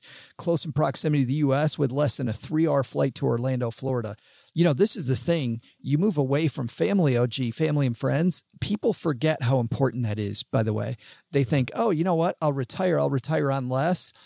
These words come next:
And then you move away from family and friends. And I'll tell you, when we left Texas, how difficult that was for us, even though, you know, you can talk to them on Zoom calls, you can just call them up, text, whatever.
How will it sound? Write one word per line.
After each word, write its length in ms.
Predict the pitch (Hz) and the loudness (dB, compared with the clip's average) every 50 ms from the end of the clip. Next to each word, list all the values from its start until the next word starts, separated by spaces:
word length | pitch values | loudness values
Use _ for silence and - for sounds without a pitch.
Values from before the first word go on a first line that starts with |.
| - _ _ _ _ | -20 _ _ _ _
And 160 | 156 147 147 | -2 0 0
then 320 | 156 160 160 151 143 143 - - | 0 0 2 2 0 0 0 -4
you 200 | - 143 139 147 | -4 0 2 2
move 240 | 147 143 170 190 175 | 2 2 2 2 0
away 240 | 175 143 151 160 147 | 0 0 2 0 0
from 200 | - - 147 123 | -2 -2 -6 -6
family 360 | - - 147 143 143 135 131 | -2 0 0 0 2 0 0
and 100 | 123 117 | -2 -2
friends. 280 | - 202 214 190 139 135 | 0 0 0 0 0 0
And 80 | 160 | -2
I'll 60 | 185 | -2
tell 200 | 185 - 185 247 | -2 0 0 0
you, 60 | 311 233 | 0 0
when 120 | 135 131 | -2 -2
we 120 | 147 190 | -2 -2
left 260 | 226 202 160 135 - - | 0 0 0 0 -2 -4
Texas, 580 | 113 - - 226 - - - 78 - - - - - - - _ | -6 -6 -6 -4 -4 -6 -8 -6 -6 -6 -6 -6 -10 -20 -20 _
how 160 | - - 151 | -2 0 0
difficult 640 | 139 113 - 175 - - 165 - 147 143 143 131 - | 0 0 -2 -2 0 0 0 2 4 2 2 2 2
that 200 | 143 - - - | 0 0 0 2
was 460 | 131 135 123 117 113 110 107 - - | 0 2 2 2 2 0 0 -2 -4
for 260 | - - 147 139 - | -2 0 0 0 0
us, 380 | 120 117 107 117 - - - - - | 0 -2 -2 -2 -2 -2 -4 -4 -4
even 320 | 147 165 170 156 156 135 | -4 -2 0 2 2 2
though, 320 | 135 135 131 123 117 120 123 | 2 2 2 2 0 -2 -2
you 140 | 180 190 190 | -2 -2 0
know, 80 | 151 | 0
you 160 | 123 131 151 156 | 0 -2 -2 -2
can 120 | - 151 | -4 -4
talk 280 | - 185 196 180 156 - | -2 0 0 0 0 -2
to 100 | 175 156 | -6 -2
them 400 | 143 147 143 135 131 123 120 127 - _ - _ - _ _ - | 0 0 0 2 0 0 -4 -6 -10 _ -20 _ -20 _ _ -4
on 300 | - 131 123 113 113 113 | -2 0 0 0 0 -2
Zoom 380 | 107 113 139 170 185 185 175 | -2 0 2 4 4 4 2
calls, 760 | - - 165 165 160 165 160 156 151 147 147 139 - - - - | 2 0 2 2 4 4 4 4 4 2 2 0 -2 -4 -4 -4
you 160 | 117 135 131 | -4 -6 -4
can 240 | - - 123 113 110 | 0 0 0 0 0
just 360 | - 127 110 - - - - | -2 -4 -4 -4 -4 -6 -8
call 220 | - - 147 156 151 | -4 0 2 2 4
them 180 | 139 139 131 | 2 2 4
up, 200 | 131 131 131 - - | 4 2 2 0 -2
text, 420 | - - 135 143 139 - - - - | -2 0 0 0 0 0 -4 -6 -2
whatever. 460 | 135 135 135 135 135 131 165 170 | 0 2 2 2 2 2 0 -2